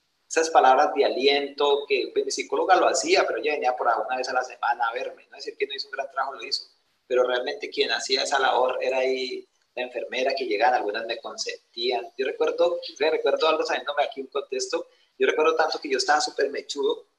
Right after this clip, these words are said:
y yo me acostumbré a estar con el cabello bajito y yo detestaba eso y, y ellas dijeron, "Es que no lo podemos, no lo podemos peluquear". Y entonces, como, no sé cómo lo hicieron,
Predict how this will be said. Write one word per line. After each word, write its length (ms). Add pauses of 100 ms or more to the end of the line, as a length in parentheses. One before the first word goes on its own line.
(680)
y 180
yo 640
me 60
acostumbré 460
a 40
estar 180
con 120
el 100
cabello 320
bajito 380
y 60
yo 120
detestaba 680
eso 200
y, 260
y 160
ellas 240
dijeron, 160
"Es 100
que 60
no 80
lo 120
podemos, 420 (340)
no 80
lo 80
podemos 300
peluquear". 380 (100)
Y 60
entonces, 380
como, 300
no 140
sé 140
cómo 160
lo 40
hicieron, 240